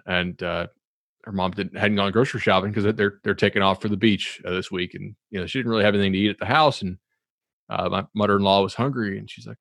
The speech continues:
like, "I don't know, should we go get something?" And my wife was like, "Just, Mom, just, just Uber Eats it." And she's like, "Oh, I've, I've never done that." Uh, she's like, "Oh, okay." So, like, she showed her how to do it and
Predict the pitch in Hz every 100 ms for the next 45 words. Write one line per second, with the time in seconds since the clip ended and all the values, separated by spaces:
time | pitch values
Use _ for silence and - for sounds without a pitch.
0 | _ 113 - 135 123 98 98 - 113 107
1 | 107 - 165 180 139 98 101 95 95 98
2 | - 107 98 180 - _ _ _ _ _
3 | _ 147 185 170 160 - - 170 - 180
4 | 175 202 269 - - _ _ _ _ _
5 | _ _ - - 123 113 151 113 104 -
6 | 107 104 127 131 143 226 - _ _ _
7 | _ _ _ _ 95 95 - - - -
8 | - 233 - _ - - - 139 - 107
9 | - - 113 110 _ - 107 101 95 92
10 | - 92 98 101